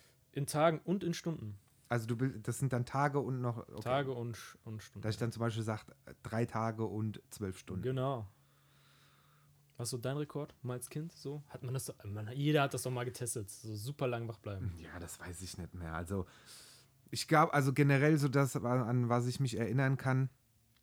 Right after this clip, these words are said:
Speaker 2: da war ich, ähm, bei einem sehr guten Freund, der war bei, äh, Voice of Germany.
Speaker 1: Mhm.
Speaker 2: Und, ähm, das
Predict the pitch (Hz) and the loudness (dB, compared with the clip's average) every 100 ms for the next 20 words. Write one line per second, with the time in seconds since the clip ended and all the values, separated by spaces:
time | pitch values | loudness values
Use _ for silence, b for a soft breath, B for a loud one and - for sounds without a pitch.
0 | - - 110 98 110 110 117 - - 117 | -18 -4 0 4 2 2 -2 -4 -2 2
1 | 113 113 110 110 110 110 107 - b b | 4 4 4 4 4 4 4 0 b b
2 | b b b b b b b b _ _ | b b b b b b b b _ _
3 | _ 95 104 104 117 127 110 - 113 123 | _ 0 2 2 0 0 -4 0 2 2
4 | 127 110 110 104 110 110 110 - 110 104 | 2 2 2 4 4 4 2 2 2 4
5 | 104 95 110 113 117 - 123 135 139 165 | 2 2 4 4 2 4 4 6 6 4
6 | - _ _ - 98 101 127 _ _ _ | 2 _ _ -10 -8 -6 -8 _ _ _
7 | _ 110 110 110 110 117 - 113 110 104 | _ 4 6 6 4 2 0 2 4 4
8 | 104 104 - 98 98 - _ _ _ _ | 4 2 -2 -8 -12 -18 _ _ _ _
9 | - - - | -8 -6 -8